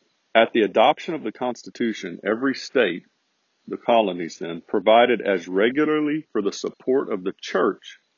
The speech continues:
as for the support of the government. At the adoption of the Constitution. Down to the Revolution, every colony did sustain religion in some form. It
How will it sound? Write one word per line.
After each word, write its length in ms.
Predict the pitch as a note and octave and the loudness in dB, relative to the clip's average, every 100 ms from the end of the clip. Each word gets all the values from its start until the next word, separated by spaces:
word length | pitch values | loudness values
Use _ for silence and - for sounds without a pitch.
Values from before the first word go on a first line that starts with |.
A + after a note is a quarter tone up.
| _ _ _ _ _ _ _ _ _ | _ _ _ _ _ _ _ _ _
as 340 | G2 A2 A#2+ - | 4 4 2 -4
for 120 | A#2 | -8
the 100 | G#2+ | -8
support 520 | - A2 - G#2+ G2+ - | -8 -12 -6 -4 -4 -10
of 80 | F2+ | -10
the 100 | F#2 | -4
government. 440 | F#2 F2 D#2+ D#2 _ _ _ _ _ - | -2 -2 -6 -14 _ _ _ _ _ -4
At 240 | G2+ A2 | -2 -2
the 120 | - B2 | -2 -2
adoption 460 | A2+ A2+ - G#2+ | 0 -2 -4 -10
of 80 | F#2+ | -10
the 80 | G2 | -8
Constitution. 760 | G2 F#2+ - F2 F2 - - _ _ _ _ _ _ _ _ _ _ _ _ - _ _ _ _ | -8 -8 -10 -12 -10 -12 -18 _ _ _ _ _ _ _ _ _ _ _ _ -20 _ _ _ _
Down 460 | A2+ C3 D3+ D#3+ D#3+ | 4 4 4 0 -4
to 80 | B2+ | -2
the 60 | A#2 | 2
Revolution, 640 | A#2+ A#2 C3 C#3 D3 C3 | 2 2 0 0 -6 -6
every 200 | A2 G2 | -4 -4
colony 480 | - A2+ A#2+ A#2 G#2 | -4 -4 0 0 0
did 220 | G#2+ G2 | -2 -4
sustain 540 | - G2 - B2 A#2 G#2+ | -4 -8 -6 -2 0 0
religion 460 | G2 G#2 G#2+ A2 | 0 -2 -4 -4
in 100 | F#2 | -4
some 300 | - - A#2 - | -6 -4 -4 -4
form. 260 | F2+ E2+ - _ _ _ _ _ _ _ | -6 -8 -10 _ _ _ _ _ _ _
It 100 | C3 | -2